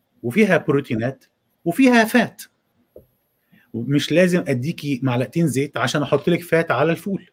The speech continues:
مثلا، على سبيل المثال. آه، الزيت فيه زيت وفيه فات وفيه برضو، آه، بروتينات وفيه phytochemicals وفيه vitamins وفيه minerals، حاجات كتيرة جدا الواحد لازم يبقى عارف.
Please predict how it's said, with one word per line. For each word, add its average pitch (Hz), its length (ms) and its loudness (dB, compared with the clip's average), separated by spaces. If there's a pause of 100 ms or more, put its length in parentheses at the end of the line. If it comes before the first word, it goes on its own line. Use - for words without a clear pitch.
(160)
مثلا، 113 380 -6
على 107 80 -4
سبيل 120 240 -2
المثال. 110 360 -4 (680)
آه، 135 280 6
الزيت 139 540 4 (540)
فيه 196 180 4
زيت 131 380 -2 (280)
وفيه 131 200 -6
فات - 360 -8 (300)
وفيه 139 340 2
برضو، 151 640 2
آه، 127 320 -2 (320)
بروتينات 202 640 2 (500)
وفيه 117 320 -4
phytochemicals 156 960 0 (260)
وفيه 143 280 -4
vitamins 143 580 2 (180)
وفيه 175 260 0
minerals، 185 560 6 (320)
حاجات 240 300 -2
كتيرة 180 380 -2
جدا 180 480 -2
الواحد 147 320 -2
لازم 135 280 0
يبقى 107 180 -6
عارف. - 260 -16